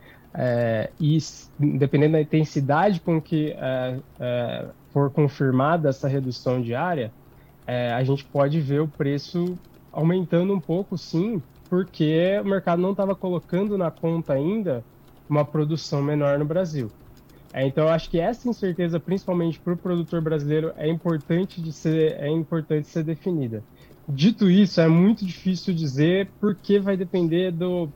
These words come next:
fluxo de caixa de cada um, se é melhor agora, se é melhor depois, mas eu acho que essa é, é uma, é um dos pontos que pode ainda não estar no preço do mercado,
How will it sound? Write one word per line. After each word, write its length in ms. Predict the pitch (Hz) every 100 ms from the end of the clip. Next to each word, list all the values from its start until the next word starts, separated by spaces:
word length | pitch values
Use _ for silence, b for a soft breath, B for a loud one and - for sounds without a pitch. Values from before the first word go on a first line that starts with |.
| - -
fluxo 320 | 190 - 156
de 100 | 147
caixa 440 | - 180 156 160
de 80 | 143
cada 320 | - 151 143
um, 340 | 131 156 170 147
se 260 | - 160
é 120 | 156
melhor 340 | 156 143 147 151
agora, 360 | 131 151 151
se 120 | 139 151
é 20 |
melhor 220 | 143 143
depois, 380 | 139 - 170 - b b b
mas 140 | - 151
eu 80 | 165
acho 160 | 160
que 80 | -
essa 460 | 175 185 214 190 - - -
é, 320 | 139 - 143
é 20 |
uma, 440 | 165 170 165 156 143
é 80 | 139
um 260 | 156 156
dos 220 | 147 139
pontos 400 | - 160 170 170 -
que 100 | 170
pode 420 | - 180 190 175
ainda 280 | 165 170 170
não 200 | 160 175
estar 320 | - 170 160
no 100 | 156
preço 420 | 143 147 151 -
do 160 | 143 147
mercado, 580 | 147 139 143 135 151